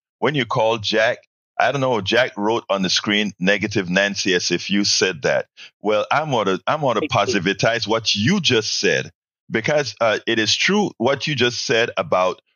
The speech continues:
Speaker 1: Reagan. First of all, he completely kept his people from ever mentioning the words aids after it was discovered. He's one of the people, uh, he's not much different than Trump in trying to hide a pan-, well, in that case, it wasn't a pandemic,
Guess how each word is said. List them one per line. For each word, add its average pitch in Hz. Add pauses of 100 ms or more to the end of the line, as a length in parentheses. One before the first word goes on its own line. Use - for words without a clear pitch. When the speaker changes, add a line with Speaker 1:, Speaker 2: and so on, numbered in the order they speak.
(160)
Speaker 1:
Reagan. 117 (240)
First -
of 98
all, 107
he 101
completely 120 (160)
kept - (280)
his 101
people 117
from 95
ever 107
mentioning 101
the 87
words 90 (100)
aids 101
after 95
it 67
was 82
discovered. 92 (260)
He's 143
one 110
of 110
the 101
people, 107 (100)
uh, 123
he's 135
not 131
much 123
different 117
than 98
Trump 131 (320)
in 107
trying 127
to 104
hide 113
a 95
pan-, 95
well, 101
in -
that 117
case, 113
it 78
wasn't 95
a 82
pandemic, 87